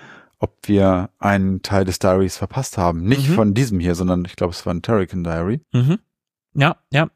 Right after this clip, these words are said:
Speaker 2: kann ich mich auch dran erinnern. Das hatten wir schon mal, das Problem.
Speaker 1: Hm.
Speaker 2: Ich kann mich da weder Grafik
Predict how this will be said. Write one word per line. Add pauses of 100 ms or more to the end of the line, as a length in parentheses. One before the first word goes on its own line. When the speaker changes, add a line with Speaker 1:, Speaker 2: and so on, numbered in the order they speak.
(140)
Speaker 2:
kann
ich
mich
auch
dran
erinnern.
Das
hatten
wir
schon
mal, (140)
das
Problem. (380)
Speaker 1:
Hm. (240)
Speaker 2:
Ich
kann
mich
da (140)
weder
Grafik